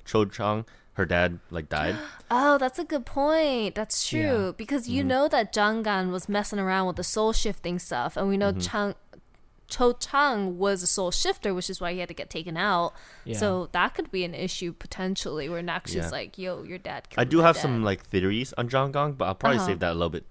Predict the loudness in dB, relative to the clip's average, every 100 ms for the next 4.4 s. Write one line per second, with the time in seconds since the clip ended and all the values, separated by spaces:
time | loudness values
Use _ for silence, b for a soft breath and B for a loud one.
0 | -12 -4 -4 -4 -8 -8 -10 -16 0 2
1 | 2 0 -2 -4 -4 -6 -2 0 0 0
2 | -2 -4 -8 -10 -10 -10 -12 -10 -8 -6
3 | -6 -8 -12 B B B B -12 -4 0
4 | 2 2 -2